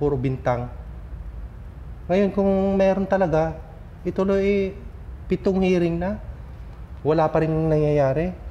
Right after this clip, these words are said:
Para lang gamitin, para makilala.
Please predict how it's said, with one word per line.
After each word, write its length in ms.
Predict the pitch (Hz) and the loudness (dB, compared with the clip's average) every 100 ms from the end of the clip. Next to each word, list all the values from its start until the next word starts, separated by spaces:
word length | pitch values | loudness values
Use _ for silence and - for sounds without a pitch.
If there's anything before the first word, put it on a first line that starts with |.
| - - - - - - - - - - | -12 -14 -14 -14 -12 -12 -12 -14 -14 -4
Para 280 | 120 123 131 | 0 2 4
lang 200 | 135 139 135 135 131 120 | 4 2 2 0 -2 0
gamitin, 640 | 120 135 131 135 151 190 202 - - - - - - - - - - - | 2 2 2 2 2 2 -2 -6 -14 -14 -14 -14 -14 -14 -14 -14 -14 -2
para 200 | 127 127 123 123 123 123 123 123 113 - | 2 4 6 6 4 4 2 0 -2 -4
makilala. 840 | 117 117 135 123 117 127 196 196 | -6 0 2 4 4 2 2 0